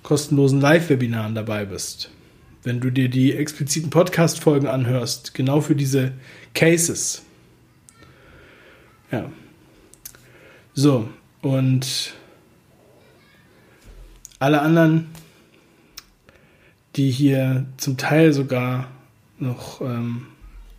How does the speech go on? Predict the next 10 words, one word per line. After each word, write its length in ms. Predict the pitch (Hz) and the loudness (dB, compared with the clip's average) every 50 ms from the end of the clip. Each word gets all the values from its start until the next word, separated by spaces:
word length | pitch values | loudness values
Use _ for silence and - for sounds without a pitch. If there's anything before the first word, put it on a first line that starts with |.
| - | -4
seltsame 420 | 127 131 143 147 147 147 135 139 127 | 0 2 2 4 4 2 2 2 2
Kommentare 580 | 131 139 135 135 123 120 123 143 160 160 147 | 2 2 2 2 2 0 2 4 4 4 2
schreiben, 540 | 131 - - - 123 123 123 120 123 120 - - - - _ _ _ _ _ _ _ _ - _ _ _ _ _ _ _ _ _ _ _ _ _ _ _ _ - - - - | 0 -2 -2 0 0 0 0 -2 -2 -6 -6 -10 -14 -20 _ _ _ _ _ _ _ _ -20 _ _ _ _ _ _ _ _ _ _ _ _ _ _ _ _ -20 -20 -14 -10
ja, 240 | 123 123 127 135 147 139 - - - _ _ _ _ _ _ _ _ _ _ _ - - - - - - | -8 -6 -6 -6 -6 -8 -12 -16 -20 _ _ _ _ _ _ _ _ _ _ _ -16 -16 -16 -10 -2 2
die, 320 | 135 131 127 127 127 127 127 | 4 4 6 6 4 4 2
äh, 280 | 123 120 123 123 120 120 117 113 - - - - - _ _ _ _ _ _ _ _ _ _ _ _ _ _ _ _ _ _ _ _ _ _ _ _ _ _ _ _ _ _ _ _ _ _ _ _ _ _ _ _ - - | 0 0 -2 -4 -4 -4 -6 -8 -10 -16 -20 -20 -20 _ _ _ _ _ _ _ _ _ _ _ _ _ _ _ _ _ _ _ _ _ _ _ _ _ _ _ _ _ _ _ _ _ _ _ _ _ _ _ _ -12 -10
ja, 220 | 127 120 117 113 - - _ _ _ _ _ _ _ _ _ _ _ _ _ _ _ _ - - _ _ - _ _ _ _ _ _ _ _ _ _ _ _ _ _ _ _ _ _ _ _ _ _ _ _ _ _ _ _ _ _ _ _ _ - _ _ _ _ _ _ - | -8 -8 -8 -10 -14 -18 _ _ _ _ _ _ _ _ _ _ _ _ _ _ _ _ -20 -20 _ _ -20 _ _ _ _ _ _ _ _ _ _ _ _ _ _ _ _ _ _ _ _ _ _ _ _ _ _ _ _ _ _ _ _ _ -20 _ _ _ _ _ _ -2
die 80 | - 139 | 0 0
bedauere 460 | 139 131 131 135 123 117 107 104 - | 2 2 2 2 2 2 0 -2 -6
ich. 220 | - - - - | -10 -10 -12 -14